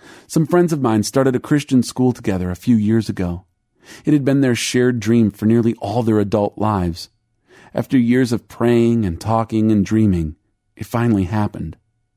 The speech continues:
Then the assault came, but they would not see it as such. It was hassles and misunderstanding at first. As it grew worse, it became a rift between them.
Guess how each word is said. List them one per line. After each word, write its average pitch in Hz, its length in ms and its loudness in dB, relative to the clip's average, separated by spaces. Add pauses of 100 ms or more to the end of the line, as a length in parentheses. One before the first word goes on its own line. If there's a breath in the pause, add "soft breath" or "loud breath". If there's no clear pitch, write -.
(460 soft breath)
Then 127 200 2
the 139 120 4
assault 123 480 -2
came, 80 420 -6 (640)
but - 100 -20
they 117 100 -10
would 139 120 -6
not 135 160 -2
see 135 240 2
it 127 60 4
as 98 140 0
such. - 440 -6 (380 soft breath)
It 135 100 -4
was 120 320 -2 (120)
hassles 104 760 -4
and 98 220 -2 (200 loud breath)
misunderstanding 113 920 2
at 85 100 -8
first. - 460 -10 (760)
As 104 140 -2
it 110 120 -4
grew 123 200 2
worse, 110 500 0 (360)
it 101 120 -10
became 123 360 0
a 101 60 2
rift 101 440 -4
between 90 380 -6
them. 80 260 -8